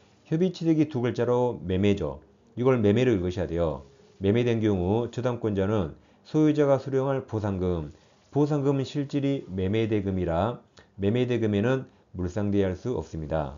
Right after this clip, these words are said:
정답은 이 번입니다. 네, 왼쪽 영상 클릭하시면 한 번에 끝내는 민법 이론 강의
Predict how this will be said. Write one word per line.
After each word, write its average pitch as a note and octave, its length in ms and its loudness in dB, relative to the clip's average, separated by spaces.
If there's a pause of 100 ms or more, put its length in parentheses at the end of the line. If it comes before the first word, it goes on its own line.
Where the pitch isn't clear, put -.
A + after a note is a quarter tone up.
(280)
정답은 F2 360 -4
이 F2 60 -4
번입니다. E2+ 580 -2 (2500)
네, G#2 80 2
왼쪽 G#2+ 360 6
영상 B2 260 0
클릭하시면 A#2 800 0 (280)
한 C3+ 140 -2
번에 C#3+ 260 2
끝내는 A#2+ 580 0 (200)
민법 G2+ 300 2
이론 G#2 240 4
강의 F#2 420 0